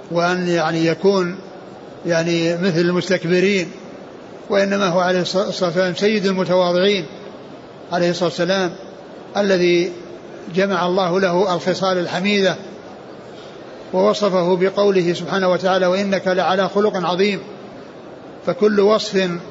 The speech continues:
فكل وصف ك-، وصف كمال في حق الإنسان،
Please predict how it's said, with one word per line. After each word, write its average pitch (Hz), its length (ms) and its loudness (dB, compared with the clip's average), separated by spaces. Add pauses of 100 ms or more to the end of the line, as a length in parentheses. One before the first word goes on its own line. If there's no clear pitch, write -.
(1400)
فكل 214 340 4
وصف 208 340 4
ك-، 196 400 0
وصف 202 220 0
كمال 196 600 0
في 190 140 0
حق 202 220 -2
الإنسان، 190 560 0